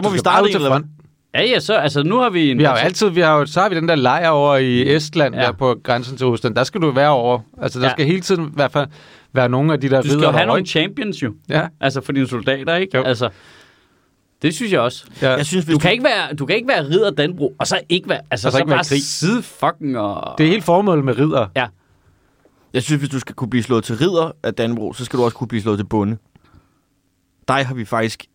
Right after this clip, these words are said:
Speaker 1: ikke rigtig nogen respekt for. Gå tilbage til feudalsamfundet.
Speaker 3: Jamen, jeg, jeg køber helt hundrede det der med, det
Speaker 1: Så får
Speaker 3: også
Speaker 1: du
Speaker 3: har en
Speaker 1: sådan et,
Speaker 3: negativ
Speaker 1: et
Speaker 3: slagside. Der skal være noget på spil.
Speaker 1: Du skal have sådan en lille medalje,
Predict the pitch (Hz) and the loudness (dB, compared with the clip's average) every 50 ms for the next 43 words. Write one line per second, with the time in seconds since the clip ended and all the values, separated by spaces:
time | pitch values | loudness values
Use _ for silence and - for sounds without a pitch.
0 | _ _ _ 143 131 - - 107 101 - 110 104 104 98 - - 104 98 - - | _ _ _ -4 -2 -2 -4 -6 -4 -4 -4 -4 -4 -6 -6 -8 -10 -10 -12 -16
1 | 104 - _ _ _ _ _ _ _ _ _ _ _ _ _ _ _ - 127 117 | -20 -20 _ _ _ _ _ _ _ _ _ _ _ _ _ _ _ -6 -6 -6
2 | - - - 120 113 107 - - 110 107 107 85 - - 101 - - 120 - - | -4 -2 -2 -2 -2 -2 -6 -8 -6 -6 -6 -6 -8 -10 -14 -14 -14 -16 -18 -18
3 | _ _ _ _ _ _ _ _ _ _ - 123 123 127 147 165 170 170 202 - | _ _ _ _ _ _ _ _ _ _ -8 -6 -4 -2 -2 -2 -2 -2 -4 -4
4 | - - 233 - 208 196 160 156 254 - - 147 170 190 180 175 175 147 185 170 | -2 -4 -4 -4 -4 -6 -6 -6 -8 -8 -6 -4 -4 -2 -2 -2 -2 -2 -2 -2
5 | 165 156 156 156 151 - - - 202 208 202 175 170 - 190 175 175 180 196 156 | 0 0 -2 -2 -4 -4 -2 0 2 2 2 2 2 2 0 0 0 0 0 0
6 | - 147 127 - 139 135 151 151 - 151 147 147 135 - - 143 143 139 147 165 | -2 -4 -2 0 0 -2 -2 -2 -6 -6 -4 -4 -6 -4 -2 -2 0 0 2 0
7 | 202 196 214 - - - - 175 185 180 - _ _ - 143 139 - 165 165 175 | 0 -2 -4 -8 -6 -2 0 0 0 -2 -6 _ _ -6 -4 -4 0 0 -2 -2
8 | 170 196 185 185 202 202 185 135 151 143 151 165 180 | -2 -4 -4 -2 -2 -2 0 0 2 2 2 2 0